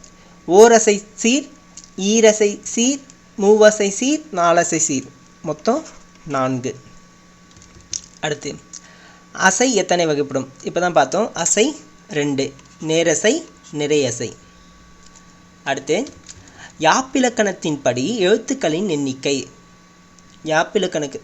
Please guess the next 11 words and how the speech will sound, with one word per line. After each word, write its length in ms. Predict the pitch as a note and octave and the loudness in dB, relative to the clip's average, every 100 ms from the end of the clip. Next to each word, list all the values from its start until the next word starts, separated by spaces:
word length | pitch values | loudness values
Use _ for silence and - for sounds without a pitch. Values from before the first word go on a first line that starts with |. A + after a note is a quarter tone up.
| - E3+ | -14 -8
இலக்கணத்தின்படி 840 | D#3 D#3 D3+ C#3+ C#3 C3+ E3 B3 | -6 -4 -6 -6 -6 -4 -4 -2
எழுத்துக்களின் 600 | E3+ F3 F#3+ F3+ D#3 C#3 | -2 -2 -4 -4 -4 -4
எண்ணிக்கை 520 | C3+ C3+ C3+ A#3+ D4+ - - - | -4 -4 -2 -4 -4 -16 -20 -10
மொத்தம் 440 | C3 - G3 C#4+ - - - | -10 -6 -6 -6 -12 -20 -14
மூணு. 460 | C#3 D#3 D#3+ B2+ - - - - - - | -6 -6 -4 -8 -10 -20 -20 -20 -20 -14
அது 220 | C#3+ D#3+ | -6 -4
என்னன்னு 20 | E3+ | -2
பார்த்தோம்னா, 680 | F#3 F3+ D#3 C3+ D3 B3+ - - | -2 -2 -2 -4 -4 -6 -8 -4
குறில், 420 | E3+ E3 C4 - E3 | -2 0 -2 -4 -8
நெடில், 360 | D3 E3+ D#4 - - _ _ _ - | -2 -2 -4 -10 -20 _ _ _ -6
ஒற்று. 360 | C3 - B2 | -6 -6 -14